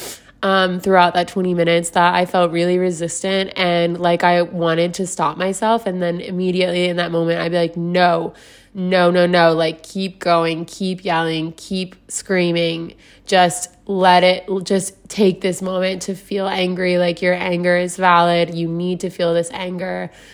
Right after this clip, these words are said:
This is so healthy. This is so important." And it was just amazing. Really, like, it was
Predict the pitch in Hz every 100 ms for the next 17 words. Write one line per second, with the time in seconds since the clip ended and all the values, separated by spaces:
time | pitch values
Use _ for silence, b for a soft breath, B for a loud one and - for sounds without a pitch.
0 | B 202 175 185 - - 185 175 160 175
1 | 175 196 190 180 175 185 - 180 175 170
2 | - 180 165 165 175 180 B B B B
3 | B B - 185 180 180 185 185 190 185
4 | 226 226 226 - 202 190 170 160 151 147
5 | 160 156 156 151 - _ _ _ _ _
6 | _ - 208 196 175 165 160 165 175 170
7 | 208 180 180 175 175